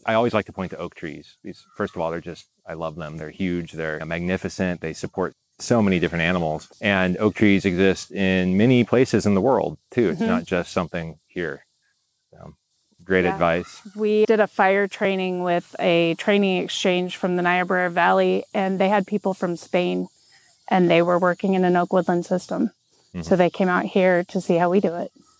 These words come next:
Speaker 1: Nice.
Speaker 2: So it's pretty cool. There's one more tree I wanna
Speaker 1: Okay,
Speaker 2: show you that
Speaker 1: let's
Speaker 2: is
Speaker 1: do that.
Speaker 2: evidence of logging. So bur oak trees, we already saw how resilient they can be. But in addition to bur oaks, walnuts, even some hickories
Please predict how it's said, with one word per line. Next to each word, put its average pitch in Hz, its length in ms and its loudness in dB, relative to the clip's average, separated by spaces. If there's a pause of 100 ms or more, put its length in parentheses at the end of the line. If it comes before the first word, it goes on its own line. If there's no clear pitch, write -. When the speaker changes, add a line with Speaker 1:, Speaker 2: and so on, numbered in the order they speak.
(100)
Speaker 1:
Nice. 85 400 -10 (220)
Speaker 2:
So 175 400 -4 (480)
it's - 100 -20
pretty 262 200 2
cool. 240 320 0 (800)
There's 262 320 0
one 262 200 -2
more 277 200 -2
tree 247 340 -4
I 240 80 -4
wanna 139 200 4
Speaker 1:
Okay, 123 200 0
Speaker 2:
show 208 60 2
you 233 200 0
that 208 100 2 (100)
Speaker 1:
let's - 20 0
Speaker 2:
is 196 80 -2
Speaker 1:
do 117 100 6
that. - 100 6
Speaker 2:
evidence 226 360 2
of 190 140 -6
logging. 226 520 -2 (800)
So 226 240 4
bur 262 260 2
oak 254 180 2
trees, 247 460 0
we 233 100 2
already 226 200 4
saw 214 240 4
how 202 160 2
resilient 196 540 -2
they 208 120 4
can 220 180 -8
be. 220 280 0
But 226 120 0
in 226 140 0
addition 233 440 0
to 214 60 0
bur 233 220 2
oaks, 202 300 0
walnuts, 226 680 0
even 247 260 0
some 226 180 -2
hickories 277 720 -4